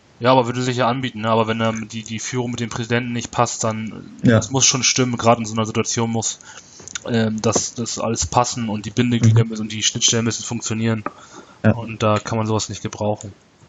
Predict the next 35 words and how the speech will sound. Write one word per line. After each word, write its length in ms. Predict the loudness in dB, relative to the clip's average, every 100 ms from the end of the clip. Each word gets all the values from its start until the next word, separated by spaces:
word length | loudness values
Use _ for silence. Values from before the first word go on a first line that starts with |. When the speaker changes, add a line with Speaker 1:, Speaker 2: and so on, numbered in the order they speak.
| _
Speaker 2:
Richtig, 380 | 0 2 2 0
gerade 260 | 2 6 6
in 60 |
so 120 | 4 4
einer 100 | 2
Situation 560 | 2 -2 -2 0 0
kann 140 | 2 0
man 120 | 2
auch 40 |
nicht 160 | 2 0
sagen, 300 | 2 2 0
okay, 340 | -2 2 4
wir 120 | 4 2
bauen 220 | 2 4
jetzt 160 | 4
eine 160 | 4 4
Bindung 300 | 4 2 2
aus, 360 | 2 2 2 2
sondern 240 | 4 4
da 80 | 4
muss 240 | 2 2
eigentlich 340 | 0 2 0 -4 _ -20 _ _
von, 180 | 2 2
von 300 | 2 0 4
der 100 | 6
ersten 220 | 6 4
Sekunde 420 | 0 0 2 4
der 160 | 4 4
neuen 320 | 2 0 0
Arbeit 540 | 0 2 2 2 -2 0
her 240 | 2 4
alles 240 | 4 2 0
passen. 380 | 0 2 0 -2 -8 -20 -20
Speaker 1:
Genau. 280 | -14 -10 -10 -10 -18 -20 -20 -20 -20 -10
Ähm, 360 | -4 -2 -2 -6